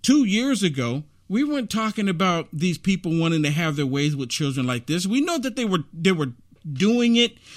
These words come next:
We knew it. At least I knew it. And I've talked about it then. But never before did we see where they, where they want the government to intervene and try to change what your child is.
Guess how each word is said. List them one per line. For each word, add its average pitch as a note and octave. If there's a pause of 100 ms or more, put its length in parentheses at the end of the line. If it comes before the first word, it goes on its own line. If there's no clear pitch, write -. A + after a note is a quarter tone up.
(100)
We G#3
knew C4
it. - (680)
At G3+
least A3+
I B3
knew C4
it. E3
And D3
I've C4+
talked C4+
about B3+
it A#3
then. D4 (680)
But A3+
never C#4+
before A#3+
did A3+
we G#3
see B3+
where G3
they, E3+ (180)
where F#3
they G3+
want G3+
the F3
government E3+ (280)
to E3+
intervene G3 (840)
and G#3+
try G#3+
to G#3
change A3+
what G3
your G3
child F#3
is. B2+